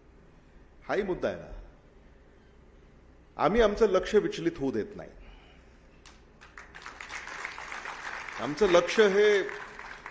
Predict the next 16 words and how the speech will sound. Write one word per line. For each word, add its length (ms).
लातूर 360
आहे 140
आणि 100
आमचं 260
लक्ष 240
महाराष्ट्र 560
आहे 100
आणि 80
म्हणून 200
आम्ही 200
आमचं 300
लक्ष 240
विचलित 460
होऊ 140
देत 260
नाही. 240